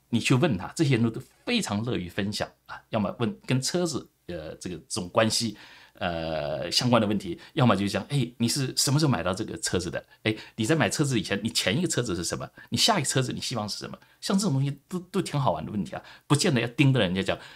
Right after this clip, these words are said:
你是怎么样赚到这么多钱？嗯，这个，这个钱，这个问题有点冲，但是也挺好啊，也挺好看的这种节目。好，我现在就给你看一下，当你去搜索引，这个谷-，有 YouTube 里头搜索的时候，讲你，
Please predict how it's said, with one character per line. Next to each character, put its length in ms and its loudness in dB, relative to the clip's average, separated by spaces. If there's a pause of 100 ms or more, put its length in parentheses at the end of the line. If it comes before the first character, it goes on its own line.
(280)
你 100 -6
是 140 6
怎 120 0
么 80 -10
样 120 -4
赚 180 0
到 80 -2
这 100 -6
么 80 -2
多 120 -8
钱？ 200 -12 (200)
嗯， 80 -10 (260)
这 100 -10
个， 200 0
这 80 -4
个 60 0
钱， 220 -2 (440)
这 100 0
个 60 4
问 100 6
题 80 0
有 120 2
点 160 2
冲， 300 2 (160)
但 100 2
是 240 -2 (140)
也 120 0
挺 200 -2
好 380 -2
啊， 280 -4
也 80 -6
挺 160 -4
好 100 -4
看 220 0
的 60 -4
这 80 -10
种 140 -4
节 140 -12
目。 120 -16 (340)
好， 240 0 (220)
我 80 0
现 100 4
在 60 6
就 80 2
给 60 -2
你 80 2
看 180 2
一 20 2
下， 160 -2 (1200)
当 140 4
你 40 6
去 140 4
搜 380 4
索 160 0
引， 280 -2 (200)
这 100 0
个 160 2
谷-， 380 -4
有 220 6
YouTube 360 0
里 100 -4
头 120 0
搜 180 4
索 100 2
的 80 -4
时 120 -6
候， 80 -6
讲 180 -6 (300)
你， 340 2